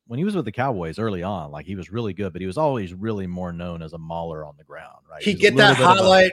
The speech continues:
Speaker 2: where he's pulling and the poor cornerback steps up and he
Speaker 1: Oh,
Speaker 2: gets
Speaker 1: yeah.
Speaker 2: thrown
Speaker 1: Well, and
Speaker 2: the
Speaker 1: he, he
Speaker 2: ball.
Speaker 1: would do it against defensive linemen, just blow 'em up, like, you know, when early on in his career. But pass protection, like, has always been a little bit more of a problem, like, not, not consistent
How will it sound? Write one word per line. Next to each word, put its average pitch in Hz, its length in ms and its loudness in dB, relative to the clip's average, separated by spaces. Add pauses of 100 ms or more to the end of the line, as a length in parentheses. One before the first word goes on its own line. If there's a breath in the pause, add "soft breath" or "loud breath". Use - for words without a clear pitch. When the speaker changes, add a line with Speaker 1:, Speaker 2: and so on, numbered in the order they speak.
Speaker 2:
where 165 160 -4
he's 139 160 -8
pulling 156 640 2
and 131 100 -4
the 123 40 -6
poor 139 260 -4
cornerback 127 640 -6
steps - 280 -10
up 113 180 -2
and 92 100 -6
he 78 60 -8
Speaker 1:
Oh, 76 40 -8
Speaker 2:
gets 73 100 -8
Speaker 1:
yeah. 73 280 -10 (180)
Speaker 2:
thrown 135 160 -4
Speaker 1:
Well, 117 60 0
and 120 80 4
Speaker 2:
the 175 40 8
Speaker 1:
he, 262 100 8
he 240 180 4
Speaker 2:
ball. - 60 4
Speaker 1:
would 247 100 2
do 175 100 8
it 180 80 6
against 143 260 0
defensive 107 380 -4
linemen, 82 380 -6
just 80 200 -14
blow 120 240 2
'em 101 120 0
up, 110 360 -6
like, 90 360 -8
you 104 80 -10
know, 85 220 -6
when 92 300 -12
early 98 280 -4
on 92 160 -4
in 80 80 -10
his 76 120 -14
career. 107 480 -2 (360 soft breath)
But 98 180 -8
pass 147 260 0
protection, 87 840 -8
like, 87 160 -8
has 87 100 -8
always 95 280 -2
been 85 180 -8
a 85 80 -8
little 127 400 -2
bit 95 160 -6
more 95 240 -6
of 82 80 -8
a 78 40 -10
problem, 80 440 -8
like, 76 200 -12
not, 104 220 -8
not 139 220 -2
consistent 92 520 -10